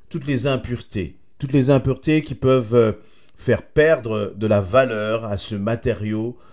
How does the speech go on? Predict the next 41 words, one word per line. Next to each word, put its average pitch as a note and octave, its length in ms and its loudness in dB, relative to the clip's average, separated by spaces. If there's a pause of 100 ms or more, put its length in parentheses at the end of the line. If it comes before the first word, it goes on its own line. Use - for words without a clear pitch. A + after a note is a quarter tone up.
(260)
euh, F#2 60 -6
que A2 100 -2
nous A2 200 2
avons. A2+ 340 4
Alors F#2+ 260 4
ça G2 140 -2
peut F#2+ 160 -10
être G2 220 -4
de F#2 80 -12
l'or, C3 600 -4
et F#2 300 0 (200)
par F2+ 120 0
exemple F#2+ 240 -2
dans F2 140 -4
l'or, A#2 260 2
on G2+ 100 -2
parle G#2+ 300 2
de F#2+ 80 -4
l'or G#2 380 4
de F#2 80 -2
vingt-quatre G2 500 0
carats, F#2 460 -6
de F2 100 -4
dix-huit F2 400 -10
carats, G2+ 520 -2
et G2+ 100 -2
donc, A2 340 -4
euh, G2 200 0 (540)
qui G2+ 380 -4
représente A2 300 0
un G2+ 80 2
peu B2+ 100 -4
une A2 80 -2
sorte A#2+ 220 -2
de G#2+ 100 -2
niveau A2+ 420 -2
d'impureté, B2+ 840 -4
de A2 100 -6
niveau G2+ 260 -2
de F#2+ 80 0
qualité, C3 800 -2